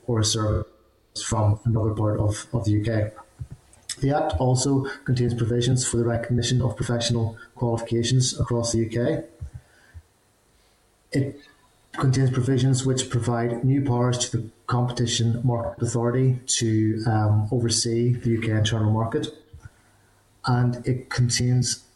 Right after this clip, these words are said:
uh, a number of provisions which deal directly with issues arising out of the protocol.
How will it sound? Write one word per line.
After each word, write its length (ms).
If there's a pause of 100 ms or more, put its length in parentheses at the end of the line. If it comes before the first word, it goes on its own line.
(100)
uh, 300
a 60
number 340
of 180
provisions 480
which 140 (300)
deal 200
directly 440
with 280
issues 300
arising 400
out 180 (200)
of 160
the 60
protocol. 680